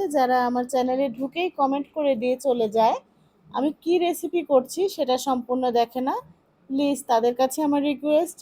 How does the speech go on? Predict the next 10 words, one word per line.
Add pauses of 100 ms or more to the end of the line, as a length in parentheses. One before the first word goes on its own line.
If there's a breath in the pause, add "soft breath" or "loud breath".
আপনারা
ওই (640)
সামান্য
একটু
সময়ের
জন্য
আমার
চ্যানেল, (220)
চ্যানেলে
এসে